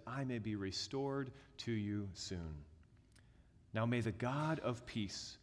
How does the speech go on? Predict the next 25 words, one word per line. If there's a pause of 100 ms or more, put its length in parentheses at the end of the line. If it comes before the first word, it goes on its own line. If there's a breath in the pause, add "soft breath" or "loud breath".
(380 loud breath)
who
through
the
blood
of
the
eternal
covenant (260 loud breath)
brought
back
from
the
dead
our
Lord
Jesus,
that
great
shepherd
of
the
sheep, (260 loud breath)
equip
you
with